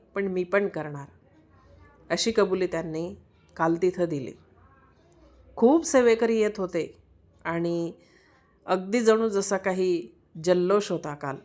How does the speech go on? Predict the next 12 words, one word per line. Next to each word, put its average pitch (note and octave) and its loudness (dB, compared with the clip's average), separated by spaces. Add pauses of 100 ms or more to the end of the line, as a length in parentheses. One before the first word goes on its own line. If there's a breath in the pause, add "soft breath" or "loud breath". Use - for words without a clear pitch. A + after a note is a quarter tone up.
(200)
आनंदाचा. E3 -2 (840)
कारण F3 2
का, D3+ -6 (640 soft breath)
तर E3+ 2
स्वामी F3 0
समर्थ F#3 -2
महाराजांच्या D#3 -6
या D3+ -2
मठाचे D#3+ -4 (160)
नूतनीकरण E3+ 0
झालेले C#3+ -8
होते. - -12